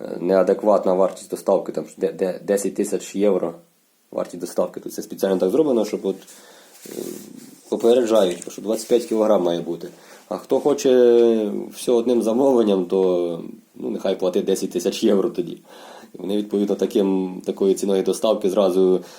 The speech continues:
бажання замовляти більше, ніж двадцять п'ять кілограм в одній посилці, зразу таке бажання відбивають.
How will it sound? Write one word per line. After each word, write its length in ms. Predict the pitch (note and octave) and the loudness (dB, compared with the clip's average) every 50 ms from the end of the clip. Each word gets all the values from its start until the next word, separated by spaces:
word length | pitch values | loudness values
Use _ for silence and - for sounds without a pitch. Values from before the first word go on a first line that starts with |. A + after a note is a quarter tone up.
| - - - | -20 -18 -10
бажання 1000 | - - G2+ G2+ F#2+ G#2+ G#2 G2+ G2 G2 F#2+ F#2+ F#2 F#2 F2+ F2+ F2+ F2+ F2+ | -4 0 0 2 4 4 4 4 4 4 4 4 4 4 4 2 2 2 0
замовляти 560 | F2 F#2+ G2 F#2+ G2 G2 G2+ G2+ G2 - - | 0 0 2 2 2 2 4 2 2 2 0
більше, 240 | F2+ G#2+ G2+ G2+ - | 0 -2 -2 -2 0
ніж 340 | F#2 F#2 F2+ F2+ - - F#2 F2+ F2+ | 0 0 0 -2 -2 -2 -2 -2 -2
двадцять 260 | F2 F#2+ F#2+ F2+ - - | 0 -2 -2 -2 -2 -2
п'ять 160 | G2+ F#2+ - | -2 -2 0
кілограм 360 | - G2+ F#2+ F#2 G2+ G2 F#2+ | 0 0 0 2 2 0 0
в 20 | |
одній 180 | F#2 F2+ F#2+ F#2+ | 0 0 -2 -4
посилці, 400 | - G2 F2+ - A2+ G2+ F2 F2+ | -4 -4 -2 0 0 2 2 2
зразу 200 | F2+ G2 G2+ F#2 | 2 2 0 0
таке 140 | E2+ - F2+ | 0 -2 -2
бажання 260 | F2+ F2 G2 F#2 F2+ | 0 0 2 2 0
відбивають. 580 | F2 F2 F2+ G2 F#2 E2 E2 D2+ - - - | 0 -2 0 0 -2 0 -2 -6 -10 -12 -16